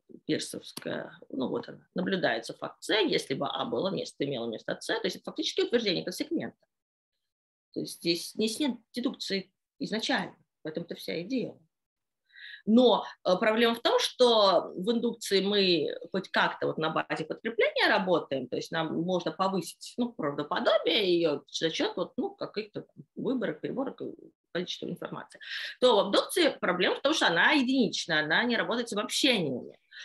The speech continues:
И вот как зафиксировать вот этот переход, вот то, что, то, что здесь есть следование однозначно, то есть, ну, я имею в виду исследование, а вот,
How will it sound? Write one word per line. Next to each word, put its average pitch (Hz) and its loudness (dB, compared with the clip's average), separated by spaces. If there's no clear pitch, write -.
И 190 0
вот 202 6
как 247 2
зафиксировать 208 4
вот 147 -6
этот 147 0
переход, 233 2
вот - -2
то, 139 -4
что, - -12
то, 180 4
что 175 -4
здесь 190 0
есть 202 2
следование 143 -2
однозначно, 196 -2
то 165 -4
есть, 156 -2
ну, 240 2
я 220 4
имею 208 2
в - 2
виду 190 -6
исследование, 214 2
а 185 6
вот, 190 2